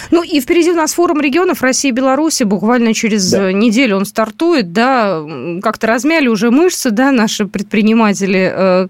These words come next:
Speaker 1: как-то вот пересекаются эти два события, с вашей точки зрения?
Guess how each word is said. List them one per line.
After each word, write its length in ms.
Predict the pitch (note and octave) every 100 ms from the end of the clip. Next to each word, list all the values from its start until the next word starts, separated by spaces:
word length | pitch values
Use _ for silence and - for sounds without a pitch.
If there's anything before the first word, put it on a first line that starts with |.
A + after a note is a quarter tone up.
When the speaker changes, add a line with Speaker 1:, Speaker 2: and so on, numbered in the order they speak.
| _
Speaker 1:
как-то 320 | - A#3 - A#3+
вот 160 | B3
пересекаются 580 | C4 C4+ D4+ F#4+ G4 B3+
эти 100 | A3
два 180 | F#3+ G#3
события, 580 | - A3 G#3+ G3 F3+ E3
с 80 | G3+
вашей 220 | G3 -
точки 220 | D#3 F3+
зрения? 440 | E3 D#3+ A#2 -